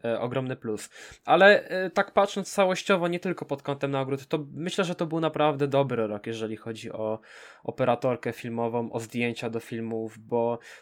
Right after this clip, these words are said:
nawet filmy, które nie dostały nominacji, e, które były całkowicie pominięte w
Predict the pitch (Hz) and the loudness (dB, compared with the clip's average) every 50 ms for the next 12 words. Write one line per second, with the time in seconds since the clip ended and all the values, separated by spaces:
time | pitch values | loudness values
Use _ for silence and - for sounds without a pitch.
0 | _ _ 131 135 - 117 127 135 135 143 139 139 - - 117 - - 147 139 139 | _ _ -16 -14 -10 -2 0 2 2 2 0 -2 -6 -14 -18 -10 -6 -4 -2 -2
1 | 143 139 139 - 143 131 135 135 127 123 - - - 127 123 123 120 123 117 117 | -2 -4 -4 -4 -4 -4 -2 -4 -6 -8 -4 0 2 2 2 2 2 -2 -2 -4
2 | 117 117 117 113 113 - - - 123 120 117 120 117 117 - - 110 110 110 - | -4 -4 -4 -4 -6 -6 -10 -10 -8 -8 -8 -8 -10 -12 -10 -6 -6 -6 -6 -6
3 | - 120 127 117 120 127 113 - - - 135 123 117 - 123 123 123 123 - 127 | -6 -6 -6 -4 -4 -6 -8 -8 -4 -2 0 0 0 0 -4 -4 -4 -4 -4 -4
4 | - 113 110 113 113 113 110 113 - 117 110 107 110 113 113 113 113 | -4 -6 -6 -4 -4 -4 -6 -4 -6 -6 -6 -4 -4 -4 -4 -4 -6